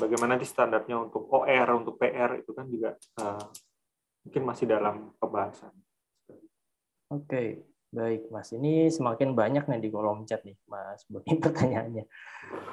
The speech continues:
Speaker 2: Ini masih ada, eh, lima menit lagi, Mas. Tenang, Mas. Dari Pak Agus H N S nih, eh, barusan beliau lihat situs,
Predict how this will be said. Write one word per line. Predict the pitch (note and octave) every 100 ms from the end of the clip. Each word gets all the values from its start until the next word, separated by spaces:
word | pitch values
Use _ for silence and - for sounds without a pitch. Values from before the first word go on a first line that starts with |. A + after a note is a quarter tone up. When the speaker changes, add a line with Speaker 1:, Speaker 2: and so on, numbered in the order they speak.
| - - -
Speaker 2:
Ini | C3 C#3+ E3
masih | D3 C#3+ C#3+
ada, | C#3+ C3+ B2 B2+ C#3+ D3+ D3+ D3+ D3 D#3 A2
eh, | A2+ A2+
lima | A2+
menit | A2+
lagi, | A2 A#2
Mas. | G2+ -
Tenang, | A#2+ G#2+ G2
Mas. | F2 - _ _ _ _ -
Dari | A#2+ C3+
Pak | C#3 D#3 C3+
Agus | A2+ C#3 C3+ B2
H |
N | A2+ A#2+ A#2+ D3+
S | D#3 -
nih, | E3 F3+
eh, | - A#2 A#2
barusan | A2+ A#2 A2+ D3 A#2+
beliau | B2 C#3+
lihat | B2 A#2+ A2+
situs, | - A#2 _ B2+ A#2+ A#2 A#2 A#2 - -